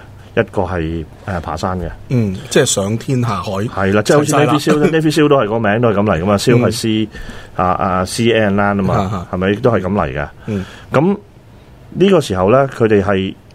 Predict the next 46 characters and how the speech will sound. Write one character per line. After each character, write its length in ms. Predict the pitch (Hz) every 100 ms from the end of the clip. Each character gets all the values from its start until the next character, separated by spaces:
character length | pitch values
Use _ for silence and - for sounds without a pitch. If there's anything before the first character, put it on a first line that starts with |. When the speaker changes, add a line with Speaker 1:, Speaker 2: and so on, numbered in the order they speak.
| - - - - - - - -
Speaker 1:
盡 220 | 120 120
量 160 | 117 120
去 40 | 117
提 120 | 87
升 160 | 147
你 100 | 139
自 180 | 104 -
己 120 | 92
最 180 | 107 98
強 180 | 87 69
嗰 160 | 80 92
樣 80 | 78
嘢， 140 | 80
喺 140 | 73 95
嗰， 360 | 104 101 104
Speaker 2:
嗯。 20 |
Speaker 1:
嗰 260 | 98 95 98
兩 140 | 92
年 100 | 82
裏 140 | 65 76
邊。 180 | 78 71 - -
Speaker 2:
嗯。 200 | 117 98 87
Speaker 1:
之 200 | - 180
後 160 | 139 107
呢， 160 | 143 131 -
佢 160 | - 101
會 100 | 123
安 80 | 131
排 160 | 98
你 80 | 78
入 60 | 87
嗰 120 | 95
啲 260 | 107 110 107 - - - - -
小 180 | - 190
隊、 180 | 87
啲 240 | 92 95 98
unit 100 | 67
裏 80 | 76
邊。 160 | 73 71
Speaker 2:
嗯。 100 | 95 90 - - - - - - - - - -
Speaker 1:
咁 80 | 156
喺 140 | 143 143
unit 260 | 151 131
裏 180 | 85 90
邊 140 | 92
呢， 180 | 87 113